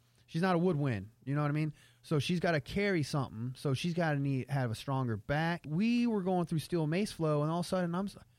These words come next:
thinking her right side always drops, always falls out of balance. We went all the way down to her feet, had her shoes off, rubbing on her feet so that we can make sure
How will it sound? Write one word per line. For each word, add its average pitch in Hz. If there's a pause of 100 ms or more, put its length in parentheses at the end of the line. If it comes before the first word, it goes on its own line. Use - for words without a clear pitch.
(280)
thinking 165
her 147
right 156
side 208
always 151
drops, 208 (260)
always 170
falls 170
out 160
of 151
balance. 143 (280)
We 208
went 185
all 170
the 175
way 160
down 156
to -
her 113 (320)
feet, 202 (180)
had 165
her 135
shoes 196
off, 123 (200)
rubbing 170
on 170
her 165
feet 180
so 147
that 135
we 165
can 151
make 156
sure 175